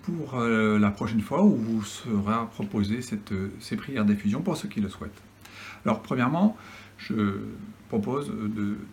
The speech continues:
décider de prendre un petit temps de prière un peu plus long que d'habitude, par exemple, hein, et je peux dire à l'Esprit Saint que je désire vraiment lui ouvrir mon cœur, tout simplement, que, que je l'aime et que je l'adore.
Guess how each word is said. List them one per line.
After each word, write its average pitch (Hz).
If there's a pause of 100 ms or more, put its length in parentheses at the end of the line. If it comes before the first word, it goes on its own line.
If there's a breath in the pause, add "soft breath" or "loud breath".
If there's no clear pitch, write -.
décider 151
de 170
prendre 156
un 127
petit -
temps -
de 175
prière 156
un 151
peu 156
plus 175
long 120 (160)
que -
d'habitude, 107
par 98
exemple, 98 (160)
hein, 104 (460 loud breath)
et 113
je 107
peux 104
dire 120
à 110
l'Esprit 110
Saint 160
que 143
je 110
désire 120
vraiment 147
lui 131
ouvrir 110
mon 107
cœur, 90 (480 loud breath)
tout -
simplement, 104
que, 113
que 113
je 110
l'aime 123
et 117
que 120
je 104
l'adore. 98